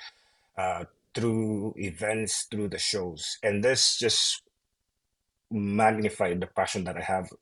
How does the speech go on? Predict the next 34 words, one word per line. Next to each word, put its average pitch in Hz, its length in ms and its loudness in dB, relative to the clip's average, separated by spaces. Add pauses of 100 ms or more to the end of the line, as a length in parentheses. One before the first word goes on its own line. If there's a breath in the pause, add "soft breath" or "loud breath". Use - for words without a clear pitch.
First, 113 300 2
I'm 90 300 -2
helping 107 380 0
people 107 500 -2
and 92 140 -2
I 85 260 -4
like 95 260 -2 (120)
logistics. 95 720 -4
So 92 200 0 (400 loud breath)
it 104 120 -4
just 120 240 6
all 110 180 4
came 107 320 2
together 101 360 2
and 95 180 -2
meshed 101 280 0
really 98 180 -4
well. 92 380 -4 (440 loud breath)
And 90 120 -2
then 101 280 2
when 101 120 -2
I 101 100 2
came 120 420 4
to 101 260 -2
Seattle 101 500 0
to 90 140 -10
see 143 300 -2
you, 95 500 -4
I 95 180 0
think 110 360 2
that 98 180 -2
experience 95 540 -4
also, 92 460 -4
um, 90 220 -8